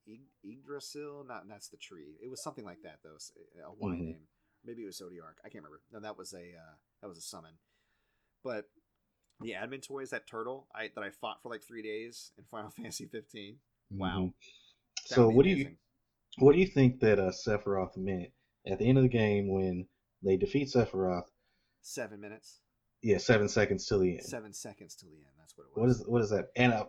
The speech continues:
Speaker 2: first of all, I, I love how Cloud was doing some little flash step anime action. That's a Bleach term if you, <laughs> if you've never seen it. Flash step is a move where they just, well, they move in a flash. But, uh,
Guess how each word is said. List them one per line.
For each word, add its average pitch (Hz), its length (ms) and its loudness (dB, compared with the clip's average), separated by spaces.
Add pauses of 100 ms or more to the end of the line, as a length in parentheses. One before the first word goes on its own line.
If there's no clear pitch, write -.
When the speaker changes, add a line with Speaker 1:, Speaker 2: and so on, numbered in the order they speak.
Speaker 2:
first - 240 2
of 107 60 2
all, 90 60 4
I, 92 280 0
I - 40 0
love 131 240 6
how 113 340 6 (300)
Cloud 107 280 8
was 95 160 4
doing 92 460 0 (520)
some - 200 -10
little 95 180 2
flash 92 360 2
step 87 280 -4
anime 82 360 -8
action. - 400 -10 (580)
That's 98 240 2
a 90 160 4
Bleach 95 440 -2
term 95 300 0
if 80 140 -8
you, 85 180 -4 (200)
<laughs> - 640 -20
if - 140 2
you've 101 120 -2
never 95 200 4
seen 95 300 2
it. 87 160 -2
Flash 101 260 6
step 95 240 2
is 92 140 -2
a 92 40 -2
move 92 200 2
where 92 100 2
they 87 100 0
just, 87 340 -6 (580)
well, 87 260 -4 (340)
they 92 120 2
move 107 200 6
in 95 100 4
a - 20 -2
flash. - 500 2 (380)
But, 101 240 4
uh, 90 280 0